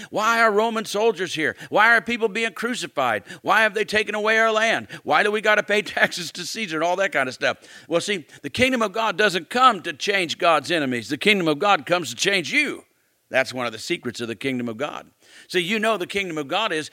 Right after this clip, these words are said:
not because it changed everything in the world. It changed you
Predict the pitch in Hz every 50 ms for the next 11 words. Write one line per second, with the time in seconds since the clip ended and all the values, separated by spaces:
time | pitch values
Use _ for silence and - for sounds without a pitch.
0 | - - - 175 226 214 180 - - 180 170 139 151 123 - - 165 185 196 175
1 | 135 - 175 175 180 175 165 156 175 170 170 170 170 156 139 127 127 165 208 202
2 | 147 123 - - - - - - 170 175 - - - 170 160 147 127 104 104 107
3 | 131 170 226 - 208 92 82 -